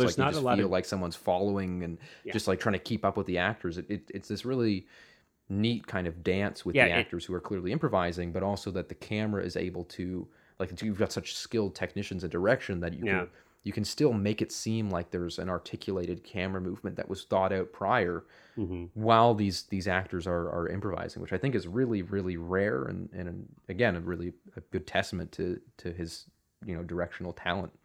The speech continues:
Speaker 2: Well, and we, we actually have two people who are credited as cinematographers. We've got,
Speaker 1: Mm-hmm.
Speaker 2: uh, John J. Campbell and Eric Allen Edwards. And I, I think Edwards did most of the lighting and Campbell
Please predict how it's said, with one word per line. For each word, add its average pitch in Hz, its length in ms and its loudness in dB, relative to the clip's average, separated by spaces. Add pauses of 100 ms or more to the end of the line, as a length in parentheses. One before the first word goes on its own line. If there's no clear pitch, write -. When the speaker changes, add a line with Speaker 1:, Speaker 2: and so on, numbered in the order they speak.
(380)
Speaker 2:
Well, 139 180 8
and 135 140 2
we, 151 180 0
we 139 100 6
actually 147 260 2
have 117 200 2
two 180 460 -2
people 123 420 -2
who 117 300 -4
are 101 320 2
credited 131 440 0
as 101 160 -4
cinematographers. 107 1000 -4
We've 101 180 -6
got, 107 280 4
Speaker 1:
Mm-hmm. 135 140 2 (240)
Speaker 2:
uh, 98 180 2
John 123 280 4
J. 131 160 0
Campbell 98 600 -6
and 101 240 -2
Eric 117 300 0
Allen 110 220 -2
Edwards. 92 480 -4 (320)
And 107 240 0
I, 107 380 2 (160)
I 107 160 2 (260)
think 208 340 4 (540)
Edwards 139 460 2
did 127 220 0
most 135 240 2
of 127 80 0
the 117 80 0
lighting 139 580 -4 (140)
and 107 200 -2
Campbell 123 640 0